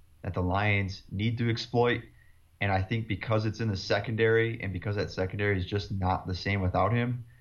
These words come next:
uh, the Lions, with their quarterback and their receiving core, will be able to exploit that gap.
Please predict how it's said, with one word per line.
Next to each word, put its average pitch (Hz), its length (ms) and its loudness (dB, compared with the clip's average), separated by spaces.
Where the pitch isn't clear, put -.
uh, 95 340 4
the 90 120 -2
Lions, 98 680 2
with 104 120 -10
their 110 140 0
quarterback 101 640 0
and 92 80 -4
their 101 100 -2
receiving 104 480 -4
core, 92 440 0
will 101 120 2
be 104 160 4
able 107 140 6
to 101 100 4
exploit 95 460 0
that 87 220 2
gap. 92 320 -2